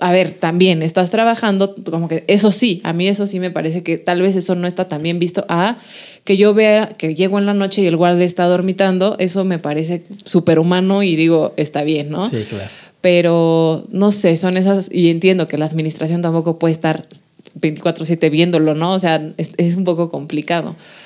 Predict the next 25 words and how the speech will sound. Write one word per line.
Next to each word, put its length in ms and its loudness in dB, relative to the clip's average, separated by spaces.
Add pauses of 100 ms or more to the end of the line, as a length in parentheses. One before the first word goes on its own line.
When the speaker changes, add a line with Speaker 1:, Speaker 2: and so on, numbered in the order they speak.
(140)
Speaker 2:
Claro. 260 0
Speaker 1:
Pero 560 2
son 180 2
esas 160 4
cosas 280 2
que 180 -8
creemos 320 2
que 120 -2
tal 180 0
vez 120 0
podrían 340 0
mejorar, 480 -4
¿no? 260 -6
Condiciones 420 0
Speaker 2:
Sí 60 -4
se 80 0
Speaker 1:
para 80 -2
Speaker 2:
puede 160 4
Speaker 1:
ellos. 120 0
Speaker 2:
hacer, 300 -6 (320)
sí 320 -8
se 140 -6
puede, 680 -6
como 220 -8
tal, 340 -6